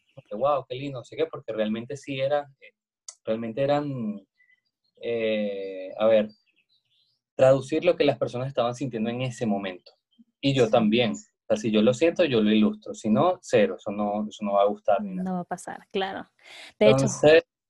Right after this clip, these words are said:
Speaker 2: aquí, aquí estoy leyendo una, una de las ilustraciones que a mí me encantó, porque obviamente yo guardo muchísimas de las que, de las que tú publicas,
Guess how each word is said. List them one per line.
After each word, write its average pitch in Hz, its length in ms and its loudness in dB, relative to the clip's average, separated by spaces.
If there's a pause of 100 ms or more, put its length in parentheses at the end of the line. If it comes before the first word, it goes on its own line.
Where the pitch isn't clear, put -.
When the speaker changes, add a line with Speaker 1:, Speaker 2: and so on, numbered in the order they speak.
(180)
Speaker 2:
aquí, 214 420 0
aquí 214 300 -2
estoy 202 240 -4
leyendo 240 680 0
una, 214 840 -4
una 190 180 -4
de 214 60 0
las 240 120 0
ilustraciones 202 580 -6
que 233 80 -8
a 202 40 -10
mí 190 120 -10
me 190 120 -6
encantó, 196 400 -4
porque 220 280 -4
obviamente 185 420 -4
yo 208 100 0
guardo 202 320 -2
muchísimas 214 580 -6
de 226 80 -6
las 185 160 -6
que, 175 260 -6
de 180 180 -6
las 170 100 -12
que 180 100 -8
tú 170 140 -8
publicas, 214 580 0